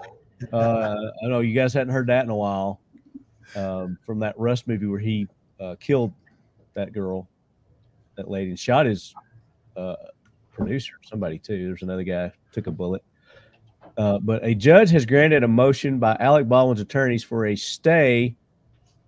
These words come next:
of the parts of a lawsuit brought against the actor and his company, El Dorado Pictures, stemming from the accidental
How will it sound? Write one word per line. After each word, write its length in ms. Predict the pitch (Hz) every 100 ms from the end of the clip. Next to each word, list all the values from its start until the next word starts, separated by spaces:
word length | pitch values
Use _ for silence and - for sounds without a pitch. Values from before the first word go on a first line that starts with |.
| _
of 100 | 113
the 80 | 104
parts 500 | - 147 156 - - -
of 100 | 127
a 100 | 117
lawsuit 520 | 113 131 143 - 131
brought 200 | 123 123
against 280 | 123 120 113
the 100 | -
actor 380 | 113 117 117 113
and 200 | - 101
his 140 | 101 -
company, 480 | 139 139 107 92 82
El 140 | 120
Dorado 340 | 120 117 113 104
Pictures, 480 | 131 131 127 120
stemming 420 | - - 123 123 113
from 320 | - 117 113
the 140 | 110
accidental 720 | 113 127 - 117 113 107 107